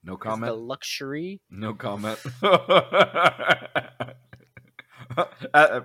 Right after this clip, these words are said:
Speaker 1: for, for a, a few more weeks, I refuse to comment. If you wanna,
Speaker 2: Ah.
Speaker 1: if you want my, my true feelings about things, you might be able to find them over in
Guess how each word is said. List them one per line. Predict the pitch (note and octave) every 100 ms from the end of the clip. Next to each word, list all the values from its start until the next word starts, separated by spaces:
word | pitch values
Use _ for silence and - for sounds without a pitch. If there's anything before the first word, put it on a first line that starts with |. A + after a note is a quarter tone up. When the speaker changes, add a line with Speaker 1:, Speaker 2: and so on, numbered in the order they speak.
| -
Speaker 1:
for, | C3+ B2+ B2+
for | C3+ B2 A#2+ A#2
a, | A#2+ B2 B2 A2+
a | G2+ -
few | C3
more | C3 B2+
weeks, | A2+ A2 -
I | G2
refuse | G2 G2 A2 A2
to | -
comment. | - A2 E2+ D#2 _ B2 B2 _ _ _ _ -
If | G#2+
you | A#2+
wanna, | B2 B2 A#2+
Speaker 2:
Ah. | B2 A#2+ A#2 A2 _ _ -
Speaker 1:
if | B2 B2
you | C#3
want | C#3 C3+
my, | C3 B2 A#2+ A2+
my | A#2 A2+ A2+ A2 -
true | - C3+ B2
feelings | B2 B2+ A#2+ A#2+ A2+
about | A2+ A2+ -
things, | A#2 A#2+ A#2+ A2+ G#2 G2+
you | G2+
might | G#2+ G#2+
be | A2
able | G2+
to | G#2
find | G#2 G#2
them | G#2 G2
over | G2 G2
in | F#2+